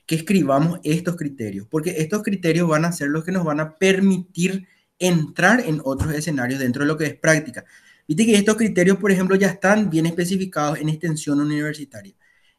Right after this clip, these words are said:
Y ahora lo que nosotros tenemos que hacer es madurar el proceso de, de P P S, y por eso es que tenemos que trabajar en estos criterios, que, que, mm, estamos hablando ahora, no solamente entre las materias. Ahora anoté también el tema de la, mm,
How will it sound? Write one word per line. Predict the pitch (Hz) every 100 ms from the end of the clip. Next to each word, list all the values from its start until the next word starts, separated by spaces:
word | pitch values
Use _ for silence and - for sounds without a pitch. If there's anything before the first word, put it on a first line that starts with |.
| -
Y |
ahora | 143 156
lo | 180
que |
nosotros | 220 202 180 196
tenemos | 196 170 185
que |
hacer | 180 160
es | 170
madurar | 180 190 208 156 127 175
el | 262
proceso | 233 165 - 120 120
de, | 135 139
de | 139
P | 135 156
P | 180 123
S, | 123 160 180 - _ - - _ _ _ _
y | 196 190 190 -
por | 156 143
eso | 202 262
es |
que | 269
tenemos | 233 170 175
que | 175
trabajar | 185 180 175 139
en | 131
estos | 117 143
criterios, | 151 143 117 101 - - - _ -
que, | 131 120 113 107
que, | 127 120
mm, | 113 110 104 -
estamos | 135 123 127
hablando | 151 143 123 123
ahora, | 131 110
no | 117
solamente | 160 175 160 165
entre | 175 190
las | 196
materias. | 208 208 180 185 190 - -
Ahora | 135 139 -
anoté | 165 156 - 156
también | 180 156 156
el | 165 151
tema | 135 143
de | 147
la, | 156 151 147 143 131 123
mm, | 120 113 113